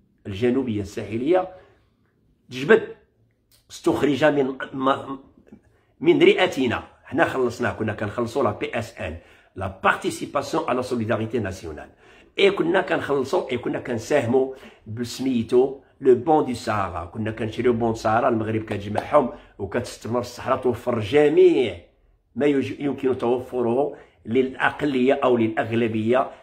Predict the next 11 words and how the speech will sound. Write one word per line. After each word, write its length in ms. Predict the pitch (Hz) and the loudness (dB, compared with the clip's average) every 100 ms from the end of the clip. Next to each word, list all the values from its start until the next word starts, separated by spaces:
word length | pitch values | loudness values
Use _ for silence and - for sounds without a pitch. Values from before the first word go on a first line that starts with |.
| - | -14
الساكنة 560 | 117 - - 151 - 131 | -12 -4 2 4 4 -2
في 120 | 123 | -2
الأقاليم 500 | 120 117 - 127 123 | -4 -4 -2 0 -2
الجنوبية 800 | 107 113 127 117 113 110 135 - - - 113 | -2 0 2 2 2 2 4 2 -4 -12 -4
التي 400 | 120 127 123 127 | 0 2 0 -2
تركتها 600 | 131 123 110 147 131 - | 0 0 0 -4 -4 -8
إسبانيا 380 | 117 - 127 143 | -8 -2 -2 -2
صحراء 920 | 113 - - 113 143 156 147 127 123 | -6 -10 -8 2 6 6 6 0 -6
قحلاء 1000 | 123 123 - - 113 165 170 170 185 190 - - _ _ | -6 -6 -6 -4 2 6 6 4 0 -2 -12 -20 _ _
عقارب 560 | - - - 170 175 190 190 - - | -12 0 4 6 6 2 -2 -16 -6
وأفاعي، 720 | 123 135 113 151 147 98 85 | -4 -2 0 6 6 6 -4